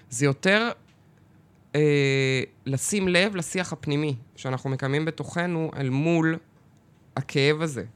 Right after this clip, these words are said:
עכשיו, השיח הפנימי הזה הוא שיח שקיים בנו גם בלי קשר לאובדן. זאת אומרת, אם אני בוחרת להרגיש איוב לצורך העניין,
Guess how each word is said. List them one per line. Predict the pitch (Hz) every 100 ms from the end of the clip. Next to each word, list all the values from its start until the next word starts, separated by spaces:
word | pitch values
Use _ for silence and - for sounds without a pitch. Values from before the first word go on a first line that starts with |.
| _
עכשיו, | - 117
השיח | 120 190 202
הפנימי | 202 185 202
הזה | 208 175
הוא | 151
שיח | 147 190 185
שקיים | 185 180 165 175 180
בנו | 170 165
גם | 156 151
בלי | 170
קשר | 185 180 175 170 165 156 - -
לאובדן. | - 131 135 143 190 117 104 - - - -
זאת | -
אומרת, | 131 135 135
אם | 151 170
אני | 165 175 170 170 - - - - -
בוחרת | - 123 123 160 151 147 139 - - - - _ -
להרגיש | 135 123 123 135 165 165
איוב | - 135 160 190 160
לצורך | 135 135 123 123 120
העניין, | 131 127 127 123 139 160